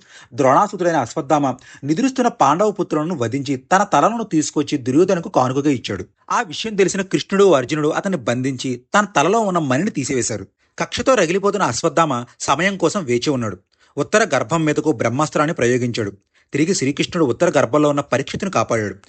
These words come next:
ఈ వృత్తాంతం మన ఛానల్లో పూర్తిగా వివరించబడి ఉంది. ఆ వీడియోను చూడకపోతే ఒకసారి చూడండి. ఇక కథ విషయానికి వస్తే శ్రీకృష్ణుడిచే కాపాడబడిన పరీక్షిత్తు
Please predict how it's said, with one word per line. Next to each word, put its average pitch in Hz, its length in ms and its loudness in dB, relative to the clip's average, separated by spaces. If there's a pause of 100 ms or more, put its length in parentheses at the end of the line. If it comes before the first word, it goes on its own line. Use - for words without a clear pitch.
(200)
ఈ 190 80 2
వృత్తాంతం 165 540 0
మన 156 120 0
ఛానల్లో 135 360 -2
పూర్తిగా 190 440 0
వివరించబడి 123 460 0
ఉంది. 104 260 -8
ఆ 196 80 -2
వీడియోను 190 340 -4
చూడకపోతే 135 720 0
ఒకసారి 151 460 -2
చూడండి. 104 260 -6 (400)
ఇక - 100 0
కథ 123 260 -2
విషయానికి 180 400 0
వస్తే 135 380 0
శ్రీకృష్ణుడిచే 247 720 0
కాపాడబడిన 190 600 2
పరీక్షిత్తు 185 680 -2